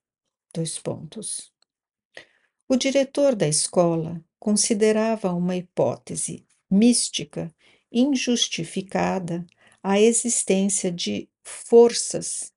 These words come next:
que, partindo da matéria, atuassem à distância. Ele queria explicar a atração,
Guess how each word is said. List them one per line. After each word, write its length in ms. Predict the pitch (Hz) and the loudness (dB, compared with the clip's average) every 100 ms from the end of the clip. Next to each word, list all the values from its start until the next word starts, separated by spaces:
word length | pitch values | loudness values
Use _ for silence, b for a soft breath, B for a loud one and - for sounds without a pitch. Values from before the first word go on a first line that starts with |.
| _ _ _ _ - | _ _ _ _ -8
que, 360 | 185 160 156 - _ _ | -4 -4 -4 -14 _ _
partindo 680 | 185 165 - - 214 214 175 | -4 -4 -4 -2 0 2 -2
da 120 | 160 | -4
matéria, 840 | 156 175 190 185 165 160 185 214 233 _ _ - | -4 -4 -2 0 2 0 -4 -6 -8 _ _ -8
atuassem 760 | 165 196 175 147 160 - 185 | -6 0 0 0 -2 -2 -2
à 120 | 165 | -4
distância. 880 | 165 196 226 - 196 160 - - 160 _ _ _ _ _ _ _ _ _ _ _ _ _ | -4 -4 -4 -2 -2 -2 -6 -10 -14 _ _ _ _ _ _ _ _ _ _ _ _ _
Ele 280 | 180 175 202 | 2 2 0
queria 560 | 214 233 202 196 190 180 | 2 2 4 4 4 2
explicar 840 | 180 - - 175 - 170 156 156 | 0 -4 -4 -4 -2 -2 -2 -2
a 240 | 151 147 - _ | -2 -4 -10 _
atração, 920 | - 240 254 - 165 - - 202 180 | -2 -2 -2 -4 -4 -2 0 0 -2